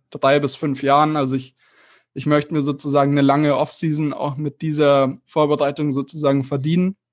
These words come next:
ähm, dass ich da auch wirklich, sag ich mal, zufrieden, ähm, länger abstinent bleiben kann von Wettkämpfen im Bodybuilding. Und in der Zwischenzeit soll es dann eben so ein bisschen mehr auch aufs Powerlifting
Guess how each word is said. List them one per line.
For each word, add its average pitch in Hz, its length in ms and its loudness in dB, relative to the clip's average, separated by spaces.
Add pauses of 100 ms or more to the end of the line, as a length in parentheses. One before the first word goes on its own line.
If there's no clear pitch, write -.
(160)
ähm, 131 340 0
dass 131 180 -6
ich 131 120 -14
da 135 140 4
auch 139 240 2
wirklich, 135 580 -6 (640)
sag 139 160 0
ich 135 80 0
mal, 143 180 -2
zufrieden, 151 840 -6
ähm, 131 680 -2 (760)
länger 147 360 2
abstinent 143 580 0
bleiben 147 300 2
kann 143 420 -2
von 135 300 0
Wettkämpfen 135 460 -4
im 139 80 -4
Bodybuilding. 139 600 0 (440)
Und 127 280 0
in 131 120 0
der 131 100 4
Zwischenzeit 131 600 -2
soll 131 180 -2
es 127 180 -6
dann 127 140 -2
eben 127 580 0
so - 140 -8
ein 131 80 2
bisschen 131 260 -2
mehr 127 140 4
auch 127 140 -2
aufs - 200 -10
Powerlifting 131 720 0